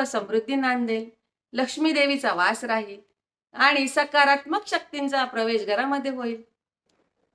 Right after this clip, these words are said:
या पैशांच्या समस्येवर मात करण्यासाठी आपण आज एक घरगुती आणि एक छोटासा उपाय मी तुम्हाला सांगणार आहे. तो उपाय कसा करावा, कधी करावा, कोणत्या ठिकाणी करावा, याची संपूर्ण माहिती मी तुम्हाला आज देणार आहे.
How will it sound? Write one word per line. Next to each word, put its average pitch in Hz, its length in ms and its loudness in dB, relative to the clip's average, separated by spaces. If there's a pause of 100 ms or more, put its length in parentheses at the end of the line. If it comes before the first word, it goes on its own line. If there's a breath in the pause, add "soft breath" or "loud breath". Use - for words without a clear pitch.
(120)
या 294 340 6
पैशांच्या 302 640 2
समस्येवर 254 720 0
मात 269 200 4 (120)
करण्यासाठी 220 580 -2 (200)
आपण 285 260 0
आज 285 200 0
एक 254 220 0
घरगुती 254 480 2
आणि 349 340 0
एक 311 160 -4
छोटासा 311 440 0
उपाय 269 440 2
मी 254 180 -2
तुम्हाला 240 260 0
सांगणार 190 400 -6
आहे. 190 200 -20 (880)
तो 285 140 6
उपाय 285 280 2
कसा 247 300 -4
करावा, 226 360 -4 (260)
कधी 294 240 6
करावा, 269 380 2 (180)
कोणत्या 269 300 0
ठिकाणी 262 480 -2
करावा, 254 260 -4
याची 254 240 -8
संपूर्ण 285 600 2
माहिती 285 300 0
मी 285 80 -8
तुम्हाला 262 320 0
आज 220 300 2
देणार 214 280 -2
आहे. 202 140 -18